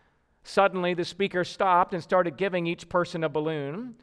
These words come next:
Each one was asked to write his or her name on the balloon using a marker pen,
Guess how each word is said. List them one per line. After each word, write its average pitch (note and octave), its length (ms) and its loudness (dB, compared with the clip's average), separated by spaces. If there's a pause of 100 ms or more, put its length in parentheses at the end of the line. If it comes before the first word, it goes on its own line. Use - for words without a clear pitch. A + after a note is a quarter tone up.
(240)
Each F#3 260 -4
one F#3 220 2
was E3+ 160 0
asked F3 300 2
to E3+ 100 -4
write E3+ 300 4
his F3 180 -4
or F#3 80 -2
her F#3 180 -2
name F3 540 -2
on E3+ 160 -2
the F#3 80 -6
balloon E3+ 540 -4
using E3+ 320 -4
a E3 60 0
marker F#3 360 0
pen, D#3 500 -4